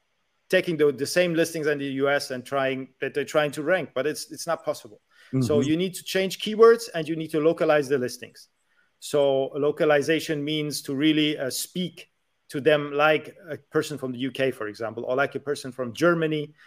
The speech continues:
Speaker 1: And so if we're, the best would be always to go to the U K first.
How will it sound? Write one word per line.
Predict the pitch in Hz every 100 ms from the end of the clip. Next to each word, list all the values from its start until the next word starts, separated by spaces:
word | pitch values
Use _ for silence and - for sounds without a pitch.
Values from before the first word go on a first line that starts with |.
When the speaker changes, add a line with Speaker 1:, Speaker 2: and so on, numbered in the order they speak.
| _ _ 147
Speaker 1:
And | 151 - _ _ _
so | - - 165 165 - 214
if | 208 240
we're, | 247 220 - - _ 196
the | 175
best | 240 233
would | 233 185
be | 180
always | 190 180
to | 156
go | 165 156
to |
the | 139 139
U | 135
K | 117 95 _ _ _ _ _ _ _
first. | - 160 - -